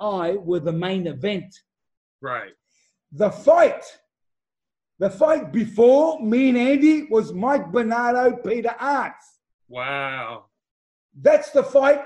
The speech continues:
Speaker 1: in the first round. Listen to me, listen to me. I promise you, you're gonna sound like I'm making excuses,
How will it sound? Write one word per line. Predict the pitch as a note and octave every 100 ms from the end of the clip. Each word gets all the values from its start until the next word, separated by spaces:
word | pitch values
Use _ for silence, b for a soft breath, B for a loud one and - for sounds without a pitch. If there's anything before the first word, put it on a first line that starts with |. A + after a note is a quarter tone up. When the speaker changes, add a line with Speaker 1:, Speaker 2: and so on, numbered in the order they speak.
| B3+
Speaker 1:
in | B3
the | -
first | - F4 E4 -
round. | C4 D4 B3+ D4+ D#4
Listen | D4+ C4
to | A3+ D4
me, | D#4+
listen | D#4+ B3+ C4+
to | C#4
me. |
I | A3+
promise | G#3 F3+ C4 C#4 -
you, | G#3 A3+ - b b
you're | G3 A#3+
gonna | C#4 -
sound | A3+ A3
like | G#3+
I'm | G3 G3
making | G#3 G3
excuses, | F#3 - G#3 E3+ G#3